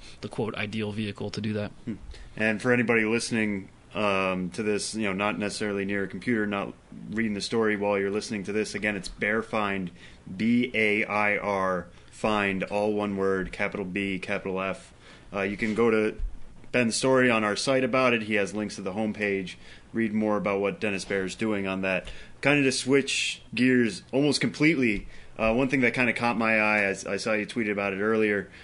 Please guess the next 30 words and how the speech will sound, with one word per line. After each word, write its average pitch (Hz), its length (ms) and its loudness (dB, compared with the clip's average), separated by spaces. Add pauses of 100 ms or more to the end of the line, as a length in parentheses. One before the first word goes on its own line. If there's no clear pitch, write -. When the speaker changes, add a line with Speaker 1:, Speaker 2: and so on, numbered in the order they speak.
(160)
Speaker 2:
uh, 101 200 0
California 123 580 2
League 110 280 4
is 92 180 -2 (160)
releasing 117 440 0
a 101 40 -2
seventy-fifth 120 1120 0
anniversary 113 600 0
logo 110 420 2
for 107 120 -4
the 98 100 -4
whole 107 200 -2
league, 135 400 2 (640)
but 139 200 2
they've 127 220 4
made 127 340 6
it 123 240 4 (180)
team-centric. 117 1120 0
What 131 160 0
exactly 113 500 0
are 98 80 0
they 92 140 -4
kind 95 200 -6
of 90 120 -4
looking 95 260 -6
to 90 60 -8
do 92 240 -6
here 87 240 -8
with 85 140 -8
that? 85 200 -8